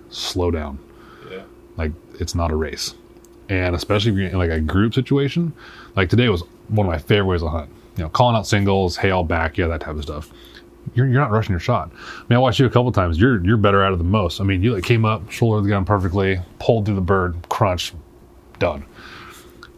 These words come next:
Speaker 1: When you start shooting in a group, that, that group mentality of, like, "I gotta be the first."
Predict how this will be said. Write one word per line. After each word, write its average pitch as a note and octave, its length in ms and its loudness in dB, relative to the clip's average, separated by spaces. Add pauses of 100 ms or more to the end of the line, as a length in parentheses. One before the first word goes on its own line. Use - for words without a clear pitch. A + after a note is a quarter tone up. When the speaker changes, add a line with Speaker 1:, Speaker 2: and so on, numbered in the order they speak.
(240)
Speaker 1:
When G#2 160 2
you A2+ 60 2
start C3+ 200 2
shooting B2 220 2
in G#2+ 80 2
a E2+ 60 -2
group, F2 440 2 (540)
that, F#2+ 300 0 (120)
that G2 180 2
group A2+ 140 2
mentality G#2 420 2
of, F#2 100 0
like, F2 240 -2
"I F#2 40 2
gotta G2+ 160 4
be F#2 60 0
the F2 60 -8
first." - 420 -6